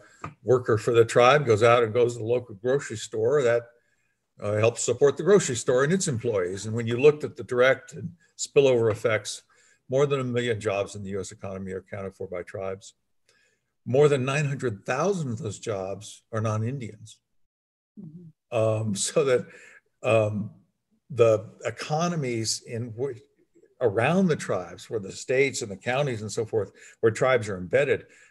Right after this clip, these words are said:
Speaker 1: tribes are now quite often the anchor, uh, for the whole region around them. Um, and, uh, as our state and local governments, tribes,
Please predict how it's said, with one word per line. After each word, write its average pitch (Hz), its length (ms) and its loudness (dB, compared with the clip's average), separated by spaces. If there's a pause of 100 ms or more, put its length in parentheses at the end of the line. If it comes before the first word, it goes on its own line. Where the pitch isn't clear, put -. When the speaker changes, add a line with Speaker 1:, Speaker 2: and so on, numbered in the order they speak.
(120)
Speaker 1:
tribes 127 300 2
are 113 140 -6
now 107 200 -2
quite 143 320 -4
often 113 380 -2
the 95 200 -12
anchor, 165 480 -4 (520)
uh, 107 280 0
for 107 640 0 (160)
the - 60 -8
whole 131 200 4
region 120 400 -4
around 113 380 -4
them. 85 160 -12 (760)
Um, 110 420 2 (320)
and, 113 480 -2 (280)
uh, 107 300 -6 (120)
as 113 220 0
our 110 360 4 (100)
state 127 240 2
and 131 120 0
local 135 160 2
governments, 95 560 0
tribes, 123 600 4